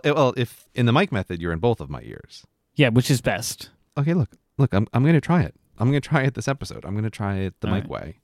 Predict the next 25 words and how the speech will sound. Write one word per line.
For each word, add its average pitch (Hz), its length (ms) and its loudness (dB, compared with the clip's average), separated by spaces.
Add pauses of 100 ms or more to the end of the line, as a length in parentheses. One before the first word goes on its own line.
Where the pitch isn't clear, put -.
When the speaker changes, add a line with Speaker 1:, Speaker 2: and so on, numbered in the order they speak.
(100)
Speaker 2:
You're 117 100 -4
gonna 120 140 2
get 110 120 -4
surround 107 380 -4
sound. - 360 -12
Speaker 1:
So - 120 -2
now 113 440 4
Mike 104 340 -2
is 101 140 -2
in 95 440 2 (200)
both 110 220 -2
of 110 140 -4
my 98 140 0
ears, 78 600 -8
Speaker 2:
Mm-hmm. 101 220 -4
Speaker 1:
and 82 540 -2 (840)
even 147 240 2
though 156 160 6
I 143 60 4
can 131 160 2
hear 135 180 6
my 123 160 4
voice 117 320 2
just - 320 -4
fine, 87 580 0